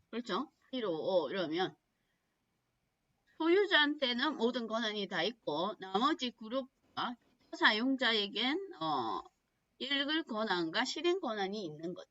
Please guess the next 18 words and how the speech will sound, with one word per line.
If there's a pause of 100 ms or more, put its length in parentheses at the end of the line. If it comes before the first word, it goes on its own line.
(160)
일반적으로
실행
파일들을
찾아줄 (100)
겁니다.
우리가
저번에
한번
했으니까. (840)
제가
아까 (160)
백업
디렉토리에
넣은
것
같은데
한번 (140)
찾아볼까요?